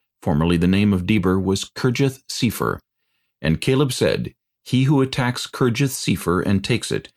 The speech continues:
to him I will give Achsah my daughter as wife." So Othniel, the son of Kenaz, the brother of Caleb, took it, and he gave him Achsah his daughter as wife. Now it was so, when she came to him,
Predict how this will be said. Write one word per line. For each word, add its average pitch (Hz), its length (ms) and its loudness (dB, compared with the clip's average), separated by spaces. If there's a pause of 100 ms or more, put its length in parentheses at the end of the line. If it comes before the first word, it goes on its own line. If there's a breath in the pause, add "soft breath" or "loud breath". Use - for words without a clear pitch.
(280 loud breath)
to 104 100 0
him 117 360 2
I 123 120 0
will 117 140 2
give 113 200 0
Achsah 104 460 -2
my 101 140 2
daughter 85 460 -2
as - 140 -6
wife." 57 380 -6 (600 soft breath)
So - 180 0
Othniel, 80 640 0
the 101 100 -2
son - 180 0
of 127 120 -2
Kenaz, 69 580 -2
the - 80 -4
brother 117 360 0
of 120 120 -4
Caleb, 101 400 0
took 131 220 -2
it, - 160 -8 (440)
and 69 120 -2
he 78 60 2
gave 82 220 2
him 101 180 2
Achsah 101 520 -2
his 104 240 -4
daughter 82 440 -2 (120)
as - 160 -4
wife. - 400 -6 (1000)
Now 104 220 2
it - 60 -2
was 151 160 2
so, 85 380 2
when 113 140 0
she - 120 -2
came 127 260 0
to 95 100 0
him, 60 280 -2